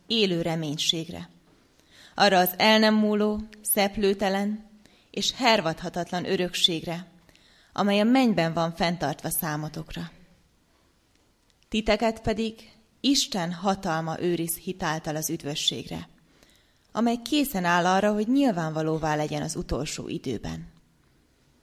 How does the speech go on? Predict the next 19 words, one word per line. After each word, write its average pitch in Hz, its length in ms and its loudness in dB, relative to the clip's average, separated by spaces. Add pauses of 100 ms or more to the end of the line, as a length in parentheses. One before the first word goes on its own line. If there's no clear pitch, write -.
(760)
Ezen 214 340 0
örvendeztek. 190 920 0 (720)
Noha 202 260 0
most, 190 640 0 (420)
mivel 202 500 -4
így 220 220 -6
kellett 170 340 -2
lennie, 175 640 -2 (400)
egy 208 140 -2
kissé 269 340 2
megszomorodtatok 165 1000 0
különféle 175 560 0
kísértések 160 800 -4
között. - 560 -8 (1000)
Hogy 196 120 0
a 196 80 2
ti 196 100 -2
megpróbált 196 640 2
hitetek 202 680 -2